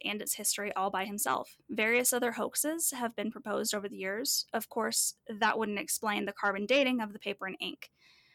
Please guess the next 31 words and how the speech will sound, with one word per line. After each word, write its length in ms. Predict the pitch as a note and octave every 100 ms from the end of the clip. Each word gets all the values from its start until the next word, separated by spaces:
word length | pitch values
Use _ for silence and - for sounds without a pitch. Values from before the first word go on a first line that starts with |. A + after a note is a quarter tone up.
| -
Centuries 480 | - B3+ C4+ C4 A#3+
after 260 | A3+ A3+
its 220 | A#3 - -
first 360 | A#3 A#3 -
alleged 460 | A3 G#3+ G#3+ G3 -
discovery, 560 | F#3+ - F#3 F#3 G#3+
the 120 | B3 A3
Voynich 420 | G#3+ A#3+ - -
manuscript 560 | F#3+ F#3+ - G#3+ G#3 A3
remains 380 | G3+ G3 G3+
as 120 | - G#3
impenetrable 760 | A#3 D#4 E4 D4 - G#3 -
and 160 | G3+ -
inexplicable 760 | A#3+ C#4+ - - G#3+ - G#3 -
as 140 | G3+ -
ever. 320 | F3 - - - _ _ -
And 380 | A3 G#3 G3 G3+ -
I 120 | G#3+
did 200 | A#3 A#3+
talk 200 | C4 A#3+
to 80 | A3+
Connor 300 | A#3 D4+ G4
about 260 | B3+ F#3 G#3
this 220 | B3+ -
because 260 | G#3 G#3
he's 180 | G#3 G3+
a 40 | -
sciencey 480 | G3 G3 F#3+ G3
kind 180 | - G3+
of 60 | G3+
guy, 300 | F#3 G3+